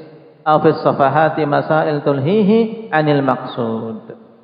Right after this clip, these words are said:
Alladzi min ajlihi fatahal kitaba liyuraji'. Tayyib.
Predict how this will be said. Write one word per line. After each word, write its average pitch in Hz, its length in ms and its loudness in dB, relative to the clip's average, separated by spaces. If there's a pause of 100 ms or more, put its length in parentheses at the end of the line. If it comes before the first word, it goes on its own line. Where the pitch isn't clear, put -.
(600)
Alladzi 202 640 4
min 170 240 2
ajlihi 175 880 2
fatahal 156 640 0
kitaba 175 560 0
liyuraji'. 147 720 -2 (1700)
Tayyib. 120 320 2